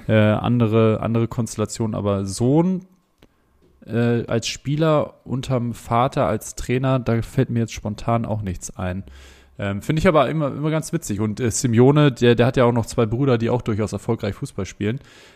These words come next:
Ähm, ich glaub, der eine hat auch immer mal wieder gewechselt, äh, häuf-, häufiger den Verein gewechselt und war unter anderem auch bei Florenz. Ich versuch das gerade mal herauszufinden. Giovanni Simeone heißt der.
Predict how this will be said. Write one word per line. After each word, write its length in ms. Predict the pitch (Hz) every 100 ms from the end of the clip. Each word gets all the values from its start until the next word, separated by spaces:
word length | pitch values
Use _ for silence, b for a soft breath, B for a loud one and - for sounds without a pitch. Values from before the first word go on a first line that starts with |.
| B
Ähm, 1040 | - 104 101 101 101 101 101 101 98 101 104
ich 140 | 104 -
glaub, 180 | 110 -
der 220 | 107 -
eine 340 | 101 113 127
hat 160 | 113 107
auch 160 | 107
immer 240 | - 117 117
mal 160 | 117
wieder 220 | 104 113 107
gewechselt, 840 | 104 113 - - 117 113 - - _
äh, 300 | - 101 104 95 - _ -
häuf-, 420 | - 117 139 - 104
häufiger 360 | 143 - 104
den 120 | 101
Verein 320 | 98 104 104 110
gewechselt 420 | 104 110 - 107
und 100 | 101
war 100 | 104
unter 220 | 104 101
anderem 180 | 107 101
auch 100 | 101
bei 200 | 104 98
Florenz. 1040 | - - - 98 104 98 92 113 127 -
Ich 100 | -
versuch 220 | - 107
das 180 | - 101
gerade 180 | - 98
mal 140 | 95
herauszufinden. 500 | 90 95 110 - 92
Giovanni 480 | 92 101 104 98 107
Simeone 540 | 98 - 90 92 98 95
heißt 240 | 95 -
der. 200 | 113 131